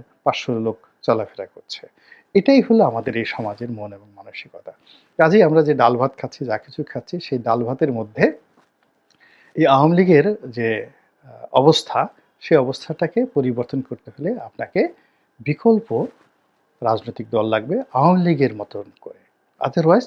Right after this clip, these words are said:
সম্ভব না। এটা অটোমেটিক নষ্ট হবে না, বিনষ্ট হবে না। দুই নম্বর হলো যে আওয়ামী লীগ কি আবার ক্ষমতায় ফিরে আসবে কিনা। যদি সব কিছু স্বাভাবিক চলে, অর্থাৎ বিএনপি ভালো করে,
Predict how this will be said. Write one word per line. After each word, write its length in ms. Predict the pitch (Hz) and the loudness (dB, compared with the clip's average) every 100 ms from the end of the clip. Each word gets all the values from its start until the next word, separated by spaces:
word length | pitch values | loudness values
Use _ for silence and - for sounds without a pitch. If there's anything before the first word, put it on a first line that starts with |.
| - | -6
সম্ভব 400 | - 127 117 - - | -6 -6 -6 -14 -16
না। 60 | - _ _ _ _ _ _ | -20 _ _ _ _ _ _
এটা 160 | 175 180 | -2 0
অটোমেটিক 440 | 156 190 170 175 | 2 0 0 -2
নষ্ট 240 | 135 104 131 | -4 -4 -8
হবে 200 | - 107 95 | -10 -14 -18
না, 100 | 113 | -12
বিনষ্ট 320 | 127 131 - - | -4 -4 -4 -10
হবে 200 | - 107 | -12 -18
না। 140 | - _ _ _ _ _ _ _ | -20 _ _ _ _ _ _ _
দুই 100 | 156 | 2
নম্বর 240 | 175 214 196 | 4 2 4
হলো 180 | 220 | 4
যে 80 | 175 | 4
আওয়ামী 220 | 139 127 | 4 4
লীগ 120 | 151 156 - | 0 0 2
কি 60 | |
আবার 360 | 127 135 151 151 | 2 4 0 -2
ক্ষমতায় 440 | - 117 107 160 156 | -10 -12 -6 -6 -6
ফিরে 220 | 127 110 | -6 -4
আসবে 280 | 101 95 104 | -4 -8 -20
কিনা। 240 | _ 123 | _ -14
যদি 280 | 131 175 190 - _ _ _ | -6 -4 -4 -8 _ _ _
সব 160 | - 208 | -2 -2
কিছু 260 | 208 - | 0 -4
স্বাভাবিক 420 | - - 110 107 | -4 -4 -6 -6
চলে, 140 | - 120 | -8 -10
অর্থাৎ 220 | 95 151 | -4 -4
বিএনপি 300 | 123 127 127 | 0 -2 -2
ভালো 240 | 110 117 | -4 -4
করে, 280 | 120 113 113 | -4 -2 -4